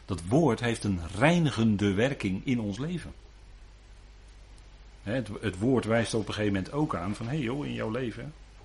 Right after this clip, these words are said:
Dat woord, hè, de Heer prikt dan door dat woord in jouw leven. En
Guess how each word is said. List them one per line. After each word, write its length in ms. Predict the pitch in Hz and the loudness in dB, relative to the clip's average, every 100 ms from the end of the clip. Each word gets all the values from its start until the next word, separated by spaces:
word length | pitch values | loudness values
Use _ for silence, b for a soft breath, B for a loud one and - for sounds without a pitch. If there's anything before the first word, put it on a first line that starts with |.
| - - - - - - - - - - - | -20 -20 -20 -20 -20 -20 -20 -20 -20 -18 -12
Dat 140 | - | -4
woord, 240 | 139 170 | -2 -2
hè, 240 | 143 170 135 | -4 -6 -6
de 80 | 104 | -4
Heer 140 | 107 | -4
prikt 320 | - 156 156 | -2 -2 0
dan 180 | 139 110 | 0 0
door 140 | 104 | 0
dat 160 | 98 87 | 0 -2
woord 260 | 123 127 - | -2 -4 -4
in 120 | 107 | -4
jouw 180 | 104 98 | -2 -2
leven. 320 | 139 110 87 - - - - B B B B B B B - - - - - - B B B B B - | -4 -6 -10 -18 -20 -20 -20 B B B B B B B -20 -20 -20 -20 -20 -20 B B B B B 0
En 300 | - 123 107 | 8 8 8